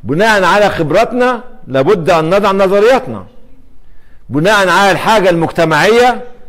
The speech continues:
لابد أن نضع الحلول. مفيش حاجة تطلع كده من لا شيء، مفيش حاجة تطلع من لا شيء أبدًا.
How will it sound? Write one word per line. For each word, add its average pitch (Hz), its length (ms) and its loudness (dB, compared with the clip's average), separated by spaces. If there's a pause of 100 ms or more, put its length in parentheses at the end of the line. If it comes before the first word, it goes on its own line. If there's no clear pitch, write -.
لابد 160 300 2
أن 170 120 2
نضع 175 260 4
الحلول. 151 540 2 (2500)
مفيش 185 240 -2
حاجة 196 200 2
تطلع 208 320 0
كده 220 260 2
من 190 200 0
لا 196 120 4
شيء، 196 440 0 (1500)
مفيش 151 220 -4
حاجة 185 260 0
تطلع 180 340 0
من 170 200 0
لا 160 140 4
شيء 190 440 0 (1040)
أبدًا. 175 480 0